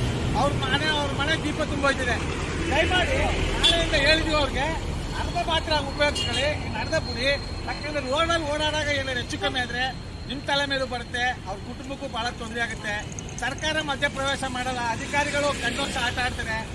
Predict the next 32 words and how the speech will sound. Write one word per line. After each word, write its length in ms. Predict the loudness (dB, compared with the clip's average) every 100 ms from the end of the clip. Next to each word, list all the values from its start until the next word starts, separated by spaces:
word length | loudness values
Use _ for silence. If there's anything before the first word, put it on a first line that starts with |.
| -10 -10 -8
ನೋಡಿ 140 | -6
ಈ 100 | -4
ರೀತಿ 280 | -4 -4 -4
ಮಹಿಳೆಯರು 360 | -4 -2 -2 -2
ಓಡಾಡೋ 380 | -2 -2 -2 -2
ಸಂದರ್ಭದಲ್ಲಿ 560 | -4 -2 -2 -2 0
ಏನಾದ್ರು 260 | 0 0 0
ಆದ್ರೆ 300 | 0 2 2 2 0 -4 -4
ತೊಂದ್ರೆ 280 | -2 0 4
ಆಗುತ್ತೆ 360 | 4 4 2 2
ಅಂತ 200 | 2 4 8 12 10 10 6 4 0 2
ನಾವು 200 | 0 0
ಕಣ್ಣಾರ 340 | 2 4 6
ಕಂಡು 320 | 4 2 0
ನಿಮ್ಗೆ 340 | -2 -2 0 2 0 -2 -6 -6 -6 -6 -6 -6 -4 -4
ಅರಿವು 200 | 0 0
ಮೂಡಿಸಿದ್ದೇವೆ. 560 | 0 -2 0 2 4 4 2 -2
ಇದಕ್ಕೆ 220 | -2 -2
ನೀವು 140 | -2 0
ಬೆಲೆ 320 | 4 4 4
ಕೊಟ್ರೆ 240 | 0 0
ಉತ್ತಮ, 320 | -2 -2 0 2 2
ಇಲ್ಲಾಂದ್ರೆ 440 | 2 2 2 4 4 2 -2 -8 -6
ಸಂಬಂಧಪಟ್ಟ 560 | -4 -2 -2 -2 -2
ಅಧಿಕಾರಿಗಳಿಗೆ 720 | 0 0 2 2 2 2 2 2
ಹೇಳಿ 300 | 2 2 0
ತೆರವು 320 | 0 0 0
ಕೊಲಿಸ್ಬೇಕಾಗುತ್ತೆ. 720 | 0 0 -2 -2 0 2 2 2 -2 -4 -2
ಆ 40 |
ತೆರವು 420 | -2 0 0 0 2
ಕಾರ್ಯಕ್ರಮಕ್ಕೆ 560 | 2 2 -2 -4 -2
ಅವಕಾಶ 340 | -2 4 4